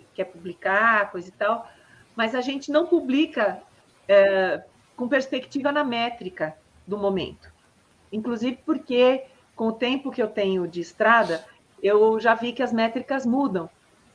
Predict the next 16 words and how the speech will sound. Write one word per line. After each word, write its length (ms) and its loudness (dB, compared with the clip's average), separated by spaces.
né? 400 2
E 100 -4
o 60 -4
que 160 -8
sobrevive 560 0
é 40 2
a 60 2
coerência 640 -2
do 120 -6
seu 200 -4
trabalho 640 2
e 100 -2
não 220 2
necessariamente 1080 -2
a 120 4
urgência, 800 0